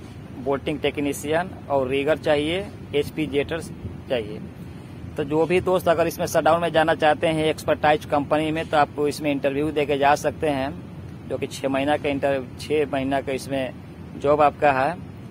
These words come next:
Expertise company बहुत ही अच्छा company है दोस्तों, इसका requirement बहुत सारा office में आया हुआ है।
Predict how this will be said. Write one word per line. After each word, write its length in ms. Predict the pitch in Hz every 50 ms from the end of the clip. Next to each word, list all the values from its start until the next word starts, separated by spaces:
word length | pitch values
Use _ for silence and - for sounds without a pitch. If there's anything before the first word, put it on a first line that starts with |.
| - - - -
Expertise 560 | 139 - - - 147 - - 147 151 165 156
company 400 | - 165 151 139 143 156 156 151
बहुत 340 | 131 147 147 156 160 143 147
ही 40 | 143
अच्छा 260 | 135 127 - 156 156
company 380 | 151 165 156 147 - 165 156 151
है 60 | 143
दोस्तों, 300 | - 151 139 - 170 151
इसका 220 | 139 - - 147
requirement 460 | 143 139 - - 143 139 139 147 139
बहुत 240 | - 131 127 135 135
सारा 220 | - 139 135 135 131
office 240 | 127 - 135 -
में 100 | 131 127
आया 180 | 123 127 139 143
हुआ 240 | 139 135 139 135 131
है। 360 | 135 147 170 185 - - -